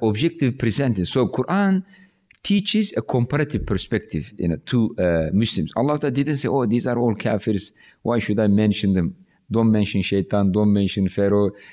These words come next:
you know, don't mention, uh, uh, Nemrud, don't mention Abu Jahil's arguments. It's not, uh, like, waste of time, you know, uh, but they are all, uh, mentioned. So even if you study, like, what's wrong, uh,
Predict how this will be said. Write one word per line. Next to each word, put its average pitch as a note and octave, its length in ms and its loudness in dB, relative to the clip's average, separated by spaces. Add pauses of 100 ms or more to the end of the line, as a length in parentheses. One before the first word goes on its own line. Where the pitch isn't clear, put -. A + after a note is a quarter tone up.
(180)
you G2+ 100 0
know, G2+ 100 2
don't A2 280 2
mention, G#2 440 2 (100)
uh, G#2 40 -2
uh, F#2+ 640 2 (120)
Nemrud, G#2 600 2
don't G#2 220 2
mention G#2 300 2
Abu G2 220 2
Jahil's F#2+ 400 2
arguments. F#2+ 560 0 (340)
It's - 180 -4
not, G2+ 160 0 (140)
uh, F#2+ 360 -2
like, F#2+ 200 -2
waste F#2+ 300 -2
of F2+ 160 -4
time, G2+ 320 0 (380)
you G#2+ 100 -2
know, B2 60 -2
uh, F#2 200 -2
but G#2 180 -2 (160)
they A2 100 0
are A#2 120 0
all, D3+ 360 0
uh, F#2+ 120 2
mentioned. C#3 500 2 (300)
So B2+ 300 0
even F#3 200 4
if F3+ 140 0
you D#3 60 0
study, F#3 380 0
like, B2+ 180 -2
what's C3+ 220 0
wrong, C#3+ 320 2 (1400)
uh, F2+ 280 2